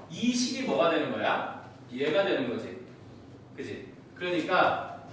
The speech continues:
삼 엑스 제곱 더하기 삼 엑스 플러스 이가 얘가 된다 이거죠. 어.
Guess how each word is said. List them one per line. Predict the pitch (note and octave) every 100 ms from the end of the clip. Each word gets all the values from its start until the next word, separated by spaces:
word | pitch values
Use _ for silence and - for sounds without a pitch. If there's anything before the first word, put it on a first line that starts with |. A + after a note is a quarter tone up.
| - -
삼 | - A3+ A3 A3 A3+ A#3 C3+
엑스 | C#3 - - - A3 A3+ A#3+ B3 - - - - - - - - - -
제곱 | - C#3 C3+ G#3 C4 - - - - - -
더하기 | - C3 D3+ D3+ A3+ C4 C4 -
삼 | - G#3
엑스 | G#3 G3+ A#3+ A#3+ B3 B3 -
플러스 | B3+ A#3+ A#3 A#3 A3 -
이가 | - - - - - - -
얘가 | C3 C#3 D3+
된다 | B2 A#2+
이거죠. | G2+ G#2+ - - - - - - - -
어. | - -